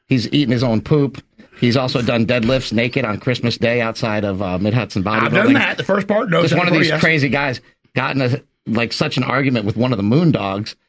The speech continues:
Speaker 1: that the Moondog just straight up whacked him with that bone. Remember the Moondogs? They had the crazy hair.
Speaker 2: Yeah, I'm thinking of Hacksaw Jim Dugan right now with a two-by-four
Speaker 1: <laughs>
Speaker 2: instead of a bone.
Speaker 1: Do you remember
Speaker 2: but,
Speaker 1: that,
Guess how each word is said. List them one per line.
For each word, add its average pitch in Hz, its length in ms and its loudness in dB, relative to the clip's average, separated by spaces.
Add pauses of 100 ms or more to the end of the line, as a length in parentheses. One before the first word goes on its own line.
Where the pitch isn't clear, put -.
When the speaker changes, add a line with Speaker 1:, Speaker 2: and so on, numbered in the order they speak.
(100)
Speaker 1:
that - 140 -2
the 120 60 0
Moondog 127 480 2
just 113 180 -2
straight 127 240 0
up 92 120 -4
whacked 131 320 -4
him 117 100 0
with 113 100 2
that 107 240 -4
bone. 127 320 0
Remember 131 240 0
the 165 80 2
Moondogs? 175 580 0 (100)
They 120 160 2
had 131 120 0
the 117 80 -6
crazy 139 380 0
hair. 139 340 0 (680)
Speaker 2:
Yeah, - 400 -4
I'm 214 100 -2
thinking 233 180 0
of 180 60 -2
Hacksaw 190 460 0
Jim 147 300 0
Dugan 151 260 2
right 143 140 0
now 147 120 0
with 135 120 -2
a - 120 2
two-by-four 147 540 2
Speaker 1:
<laughs> - 0 -
Speaker 2:
instead 147 180 -2
of 135 60 -2
a 120 60 -2
bone. 143 280 0
Speaker 1:
Do 135 60 4
you 165 40 6
remember 151 220 4
Speaker 2:
but, 135 180 -2
Speaker 1:
that, - 60 -4